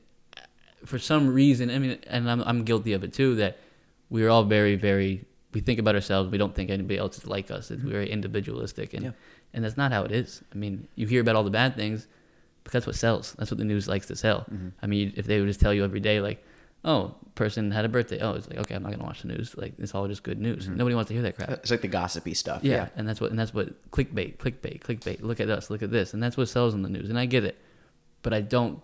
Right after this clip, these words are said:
Speaker 1: think that's correct. I don't think that's really what's going on in the world. So
Speaker 2: I'd say, I'd say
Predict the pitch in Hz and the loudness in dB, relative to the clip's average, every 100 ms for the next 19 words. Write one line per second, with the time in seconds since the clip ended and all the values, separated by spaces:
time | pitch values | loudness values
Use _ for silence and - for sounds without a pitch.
0 | - 113 107 - - - 117 95 - 90 | -4 -2 -2 -8 -20 -12 -8 -8 -6 -8
1 | 87 - - 110 104 95 98 - 92 92 | -8 -10 -10 -6 -4 -2 -4 -4 -6 -6
2 | - 90 87 - 92 - - - - - | -6 -10 -8 -10 -10 -10 -12 -14 -20 -20
3 | - - - - - - - - - 117 | -20 -20 -20 -14 -12 -14 -20 -20 0 2
4 | 101 90 - 104 110 95 | 2 0 0 2 4 2